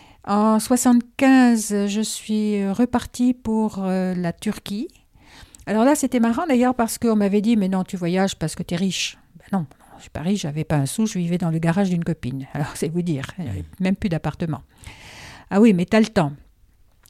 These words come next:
Speaker 1: Ça, c'est vrai que j'avais le temps, puisque c'était ma vie.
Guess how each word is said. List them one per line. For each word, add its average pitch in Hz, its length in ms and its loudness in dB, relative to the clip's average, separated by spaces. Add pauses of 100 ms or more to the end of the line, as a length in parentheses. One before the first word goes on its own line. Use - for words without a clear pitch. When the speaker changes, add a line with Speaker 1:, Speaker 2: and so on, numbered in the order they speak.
Speaker 1:
Ça, - 160 -2
c'est 214 160 -2
vrai 214 200 0
que 202 120 -4
j'avais 170 240 -4
le 185 80 -4
temps, 143 260 -8
puisque - 260 -12
c'était 165 280 -8
ma 160 120 -4
vie. 143 180 -14